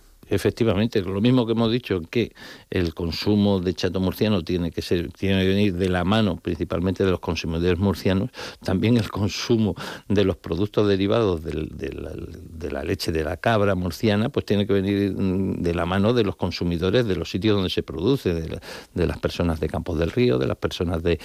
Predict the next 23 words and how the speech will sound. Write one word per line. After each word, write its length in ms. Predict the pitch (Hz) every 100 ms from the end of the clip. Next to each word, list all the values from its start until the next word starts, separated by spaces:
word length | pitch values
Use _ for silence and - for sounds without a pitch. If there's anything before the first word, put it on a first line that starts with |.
| - - -
de 240 | 90 85 78
Jumilla, 520 | - 98 120 107 110
de 100 | 104
las 80 | -
personas 420 | - - 85 82
de 80 | 87
Lorca, 320 | 92 101 104
que 140 | - -
son 180 | 90
los 160 | 80 78
núcleos 300 | 90 - 90
principales 540 | - 90 87 - 82 90
de 80 |
producción 420 | 82 80 78 82 76
ca-, 400 | 73 76 76 -
caprina, 440 | - 80 98 80 71
y 40 |
sobre 220 | - 71
todo 280 | - 80 80
concretamente 720 | 90 76 82 76 76 78 85
de 80 | 76
la 100 | 73
cabra, 400 | - 82 87